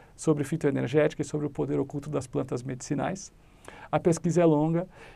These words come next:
e eu agradeço muito se você deixar seu comentário aqui embaixo, se você fizer a sua pergunta, porque eu posso continuar fazendo vídeos como esse, como os que a gente já tem no site fitoenergética ponto com ponto B R. E tem uma outra coisa, eu sempre gosto de dar presentes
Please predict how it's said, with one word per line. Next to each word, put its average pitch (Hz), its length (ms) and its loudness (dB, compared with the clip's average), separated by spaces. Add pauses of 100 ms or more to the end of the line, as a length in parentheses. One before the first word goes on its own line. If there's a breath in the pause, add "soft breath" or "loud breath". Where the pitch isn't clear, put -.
e 165 200 8
eu 165 80 12
agradeço 156 420 8
muito 151 420 4 (120)
se - 140 -8
você 214 220 4
deixar 311 240 6
seu 302 140 4
comentário 254 420 6
aqui 233 140 2
embaixo, 226 440 8
se - 60 -6
você 175 200 0
fizer 180 200 4
a 185 40 4
sua 170 160 0
pergunta, 202 580 4 (200 loud breath)
porque - 120 0
eu 349 60 4
posso 190 180 6
continuar 196 380 2
fazendo 175 320 0
vídeos 147 260 -2
como 170 280 2
esse, 170 240 2
como 190 260 2
os 196 100 2
que - 140 -2
a - 20 2
gente 190 320 2
já 208 160 6
tem 190 200 0
no 190 80 2
site 165 340 2
fitoenergética 156 800 0
ponto 139 260 -4
com 131 160 -6
ponto 131 240 -8
B 151 80 -2
R. - 200 -6 (420 soft breath)
E 226 60 0
tem 349 160 10
uma 349 120 10
outra 359 260 10
coisa, - 380 0 (140)
eu 160 80 0
sempre 220 540 0
gosto 143 480 6
de 156 100 -2
dar 151 220 4
presentes 139 840 4